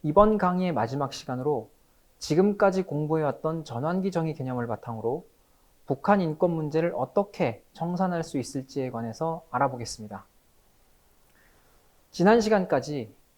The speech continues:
우리는 전환기 정의란 무엇인가에 관해서 함께 공부했습니다. 전환기 정의란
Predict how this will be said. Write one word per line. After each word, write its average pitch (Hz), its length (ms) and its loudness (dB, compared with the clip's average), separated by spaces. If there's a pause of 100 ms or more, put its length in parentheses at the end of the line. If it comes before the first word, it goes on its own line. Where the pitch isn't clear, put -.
우리는 151 340 -4 (300)
전환기 208 580 2
정의란 180 500 2
무엇인가에 156 680 2
관해서 123 600 -2
함께 170 420 -4
공부했습니다. 120 720 -4 (1120)
전환기 214 460 2
정의란 139 480 0